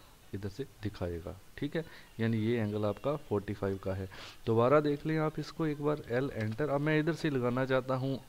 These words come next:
<clears throat> तकरीबन सेवेंटी फ़ाइव पर एक लाइन, तो shift at the rate less than फ़ाइव फीट की लगाना चाहता हूँ, सॉरी, less than नहीं,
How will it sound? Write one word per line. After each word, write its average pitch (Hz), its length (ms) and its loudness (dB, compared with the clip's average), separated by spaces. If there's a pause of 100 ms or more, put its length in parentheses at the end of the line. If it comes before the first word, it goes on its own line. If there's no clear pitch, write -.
(120)
<clears throat> 156 120 4
तकरीबन 131 640 2 (340)
सेवेंटी 120 380 4
फ़ाइव 107 320 2
पर 104 100 0
एक 98 160 -4
लाइन, 90 260 0 (360)
तो 117 80 0
shift 156 280 -2
at 117 240 -2
the 117 180 0
rate 120 280 0 (440)
less 110 400 2
than 147 240 2 (920)
फ़ाइव 113 180 4
फीट 139 260 0
की 156 120 0
लगाना 151 340 2
चाहता 147 300 -2
हूँ, 151 240 0 (580)
सॉरी, 120 300 -2
less 120 200 2
than 135 160 -2
नहीं, 147 240 0